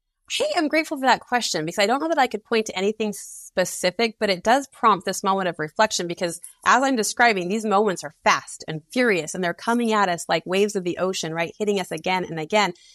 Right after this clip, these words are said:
And it's not that they're all big, but I think, and I hope that even in the little conversations, you know, the passing conversations, as I'm sharing, um, thoughts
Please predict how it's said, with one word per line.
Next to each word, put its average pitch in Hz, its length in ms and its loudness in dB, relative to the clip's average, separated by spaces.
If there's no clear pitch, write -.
And 226 100 0
it's 220 100 2
not 311 120 0
that 392 120 0
they're 262 200 4
all 214 140 6
big, 160 580 -4
but 214 140 2
I 226 120 6
think, 285 340 -4
and 214 100 4
I 196 80 4
hope 208 400 -2
that 185 140 -4
even 240 260 -2
in 240 80 0
the 190 100 0
little 202 300 0
conversations, 175 1120 -4
you 214 100 0
know, 190 80 2
the 175 120 0
passing 226 520 -2
conversations, 151 960 -6
as 170 180 -2
I'm 180 160 2
sharing, 175 540 -2
um, 156 220 2
thoughts - 500 2